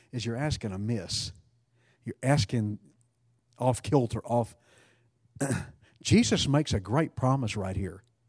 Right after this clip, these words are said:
It's a promise that, have you, anybody read all the promises? <laughs> Looked at all the, <laughs> okay. He makes a great promise. He doesn't say, "Join my religion and everything's gonna be given to you."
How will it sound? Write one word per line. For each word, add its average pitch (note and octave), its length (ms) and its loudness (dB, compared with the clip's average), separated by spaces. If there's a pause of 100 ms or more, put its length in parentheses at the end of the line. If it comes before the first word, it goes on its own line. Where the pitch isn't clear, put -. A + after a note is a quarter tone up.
(460)
It's - 140 -6
a A2+ 60 0
promise C#3+ 440 6
that, B2 140 0 (240)
have A2+ 100 0
you, B2 80 4
anybody C3 300 4
read B2+ 200 4
all B2+ 100 6
the B2 80 2
promises? C#3 540 -2 (120)
<laughs> - 120 -18 (1500)
Looked A2+ 160 0
at A#2 80 2
all A#2+ 80 4
the, B2 120 0
<laughs> - 100 2
okay. A#2+ 140 -2 (1300)
He D3+ 140 2
makes G#3+ 280 2
a D#3+ 40 0
great E3+ 260 4
promise. E3 260 2
He F3+ 80 4
doesn't G3+ 300 4
say, F#3 200 4
"Join E3+ 240 2
my D#3 80 6
religion C3 480 6
and A#2+ 100 2
everything's C#3 360 2
gonna C#3+ 120 2
be D3 80 4
given D3+ 220 2
to A#2 100 0
you." G#2 140 -2